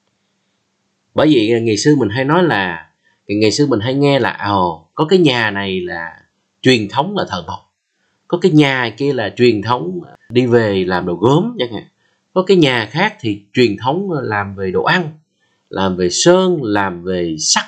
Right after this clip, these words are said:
vân vân, đúng không ạ? Và cái hầu như là ngày xưa là người ta đều tự mở một cái shop nào đó người ta làm, và cái này là cha truyền con nối. Cho nên nếu mà mình sống trong một cái xã hội mà hầu như người nào cũng làm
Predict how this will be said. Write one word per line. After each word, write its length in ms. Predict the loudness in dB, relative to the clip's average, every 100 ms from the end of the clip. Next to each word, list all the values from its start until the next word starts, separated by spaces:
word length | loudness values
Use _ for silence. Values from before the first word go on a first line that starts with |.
| -12 _
vân 160 | 2 4
vân, 120 | 2 -2 _
đúng 220 | 0 2 0
không 80 |
ạ? 40 | -10 _ _ _
Và 100 | -4
cái 160 | 0 0
hầu 280 | 0 0 0
như 220 | 2 2
là 120 | 2 0
ngày 180 | -2
xưa 260 | -2 0 2
là 100 | 0
người 140 | -2 -4
ta 60 | -6 0
đều 280 | 4 4 2
tự 240 | 0 -2 -4
mở 240 | -6 -4
một 100 | -6 -4
cái 60 |
shop 340 | -2 0 0 -2
nào 180 | -4
đó 300 | -2 -2 -2 -8
người 80 | -10
ta 80 | -6
làm, 300 | -4 -6 -10 _
và 360 | -4 -4 -8 -14 _ _ _ _
cái 100 | 0
này 160 | 2 2
là 120 | -2 -2
cha 260 | 0 0 0
truyền 280 | -2 -2 -4 -6
con 200 | -6 -6
nối. 220 | -10 -14 -16 _ _ _ _ _ _
Cho 120 | 2
nên 220 | 4 4 2
nếu 120 | 2
mà 100 | 0
mình 180 | -2 -4
sống 300 | -4 -4 -4
trong 140 | -2
một 160 | -2 -2
cái 100 | -2
xã 180 | -2 -2
hội 320 | -4 -6 -8
mà 160 | -6 -2
hầu 280 | 0 0 2
như 180 | 2
người 200 | 6 6
nào 280 | 4 0 -6 -6
cũng 140 | -6
làm 140 | -6